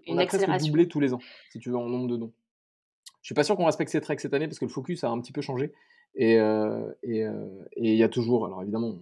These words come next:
Speaker 1: tous les dons sont acceptés de ça, peut-être qu'on rentrera un peu plus dans le détail, mais là on va chercher un peu plus de, peut-être des catégories aussi plus spécifiques, euh, aussi liées à notre modèle économique, euh,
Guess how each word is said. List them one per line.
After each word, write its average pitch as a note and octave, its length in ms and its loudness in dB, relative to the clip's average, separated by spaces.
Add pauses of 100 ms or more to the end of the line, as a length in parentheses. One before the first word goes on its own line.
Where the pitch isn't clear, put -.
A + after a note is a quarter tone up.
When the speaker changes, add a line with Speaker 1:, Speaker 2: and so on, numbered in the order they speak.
(220)
Speaker 1:
tous B2 100 -4
les B2 80 4
dons B2+ 100 -2
sont B2 140 -4
acceptés A#2 320 -2
de A#2+ 40 -10
ça, B2 160 -2
peut-être A2+ 160 -4
qu'on A2+ 100 -6
rentrera A2+ 340 0
un A2+ 100 0
peu A#2+ 120 -12
plus A#2+ 100 -6
dans B2 80 0
le A#2 60 0
détail, C#3 260 2 (320)
mais A#2 80 2
là C#3 80 8
on C#3 40 6
va B2+ 60 4
chercher B2 240 -2
un A#2+ 80 -2
peu B2+ 120 -8
plus C#3 180 -8
de, A2+ 280 -8 (380)
peut-être B2+ 400 0
des B2+ 120 0
catégories D3 420 4
aussi C#3 200 -4 (100)
plus D3+ 120 -4
spécifiques, C#3+ 560 -4 (480)
euh, A2 560 2
aussi C3 260 -2
liées B2 260 6
à A#2 80 4
notre G#2+ 180 -2
modèle A2 160 2
économique, A#2 400 -4 (560)
euh, G2+ 420 -4